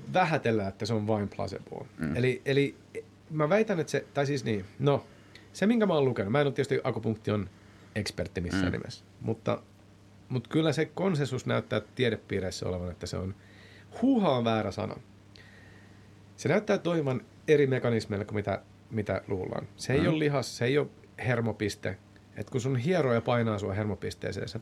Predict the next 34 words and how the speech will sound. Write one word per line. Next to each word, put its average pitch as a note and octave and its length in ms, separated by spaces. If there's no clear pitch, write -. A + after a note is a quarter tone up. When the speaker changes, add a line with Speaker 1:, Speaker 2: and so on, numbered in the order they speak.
Speaker 1:
sä D#3+ 140
tunnet A2+ 400
sen. - 160
Speaker 2:
Mhm. A#3 180
Speaker 1:
Kun C#4 60
sä - 100
menet G3 160
urheiluhieroon, D3+ 640
sä, - 140
sä F#3 160
tiedät, E3 420
kun A#2 100
se B2 60
Speaker 2:
Joo. C3+ 80
Speaker 1:
painaa B2 300
sun A#2+ 120
hermopisteitä A#2+ 720
ja A2 60
sun A2 160
lihaskippu A2 440
ja A#2 40
niin A#2 140
poispäin. - 300
Speaker 2:
Kesällä C#3+ 360
Speaker 1:
Se C#3 40
Speaker 2:
just D3 280
kävin C#3 300
kaksitoista B2 480
kertaa, G2+ 360
kun A2+ 180
teloin G#2 320
selkäni. A2+ 460
Speaker 1:
Aivan, C#3+ 340
aivan. A2 360